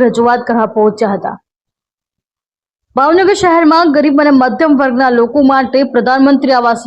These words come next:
યોજનામાં મકાન પાડવામાં આવ્યા છે, ત્યારે લોકોને ઘરનું ઘર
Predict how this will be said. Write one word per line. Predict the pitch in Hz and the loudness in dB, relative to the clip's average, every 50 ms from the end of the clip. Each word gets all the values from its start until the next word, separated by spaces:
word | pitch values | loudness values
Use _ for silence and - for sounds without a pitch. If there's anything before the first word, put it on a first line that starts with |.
| 220 | 0
યોજનામાં | 226 247 262 220 302 285 262 233 214 208 220 233 233 | 0 0 0 0 0 -2 0 0 0 0 0 2 0
મકાન | 247 240 - - 311 330 339 330 330 | -2 -2 -2 -4 -2 -2 -2 -2 -2
પાડવામાં | 285 269 262 240 233 208 196 | 0 0 0 0 0 0 0
આવ્યા | 180 190 185 185 185 | -2 -2 -4 -4 -6
છે, | - 247 254 - _ _ _ _ _ _ _ _ _ _ _ _ _ _ - - - - _ - | -10 -16 -20 -20 _ _ _ _ _ _ _ _ _ _ _ _ _ _ -20 -20 -20 -18 _ -4
ત્યારે | 254 247 254 262 | -2 0 2 2
લોકોને | 269 277 277 339 330 349 359 | 2 0 0 0 0 2 2
ઘરનું | 269 311 320 294 302 339 285 247 269 | 2 0 0 0 0 0 0 -2 -2
ઘર | 302 285 | -2 0